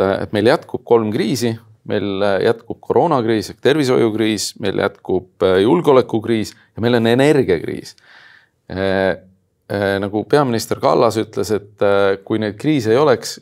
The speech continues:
küll valitseks. Et noh, tundub nagu natuke totter, sellepärast et, äh, kriisides on võimalus just ennast näidata väga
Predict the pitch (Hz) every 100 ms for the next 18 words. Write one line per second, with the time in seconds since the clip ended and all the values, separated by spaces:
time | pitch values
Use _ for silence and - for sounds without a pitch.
0 | - 127 107 110 95 - - - - _
1 | - 107 113 113 160 170 110 110 104 123
2 | - - - 170 - 120 101 120 117 107
3 | - 95 - - 104 104 - 127 170 127
4 | 110 107 - - _ _ - 101 123 101
5 | 110 151 147 - 92 92 127 147 90 87
6 | - 87 85 _ - 113 104